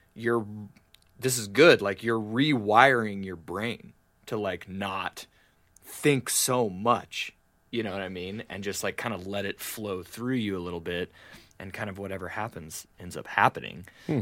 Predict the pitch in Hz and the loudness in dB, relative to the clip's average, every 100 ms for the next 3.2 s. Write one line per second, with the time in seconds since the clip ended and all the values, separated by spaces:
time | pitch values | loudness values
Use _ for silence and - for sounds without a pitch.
0 | 95 110 107 110 104 98 - 165 160 110 | -2 -4 0 0 0 -4 4 10 10 10
1 | 101 107 113 104 95 85 - 131 120 90 | 2 0 0 0 -6 -10 4 6 6 2
2 | - 98 - 98 87 - 92 - 92 87 | -4 -6 -6 -8 -8 -8 -6 -4 -2 -2
3 | 87 | -4